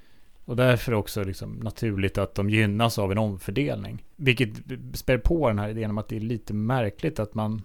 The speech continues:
att, att den här typen av vi och dom-tänkande ändå slår igenom. Att man, man, det är klart att, att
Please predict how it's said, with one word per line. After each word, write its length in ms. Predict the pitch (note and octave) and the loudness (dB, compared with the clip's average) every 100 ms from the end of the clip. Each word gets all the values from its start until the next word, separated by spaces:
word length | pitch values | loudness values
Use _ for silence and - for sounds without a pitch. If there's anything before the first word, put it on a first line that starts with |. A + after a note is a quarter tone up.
| - | -4
att, 200 | A#2+ - | -2 0
att 140 | A#2 | 0
den 120 | A#2+ | 0
här 240 | G#2 A#2 G#2 | 2 2 2
typen 340 | - A2 G#2 | 0 -2 -2
av 260 | G2+ G#2 A#2+ D#3 | 0 -2 -6 -10
vi 260 | A#2 A#2+ A2+ | -4 -2 0
och 40 | |
dom-tänkande 960 | A2 B2+ G#2 A2+ D3+ E3 D#3+ A#2+ G#2+ G#2+ A#2+ | 2 4 2 0 0 0 -2 -6 -6 -8 -6
ändå 180 | A#2 G#2 | -4 -4
slår 260 | - A2+ A#2+ | -4 -2 -2
igenom. 400 | D3+ E3+ A#2+ B2 - | -2 -4 -8 -10 -6
Att 140 | B2+ | 0
man, 260 | B2+ B2+ A#2 - | 0 0 -2 -2
man, 200 | C3+ C#3 | -2 0
det 80 | |
är 40 | B2 | 2
klart 200 | C3+ A#2+ | 4 4
att, 180 | A2 - | 0 -2
att 320 | A2 - | -4 -4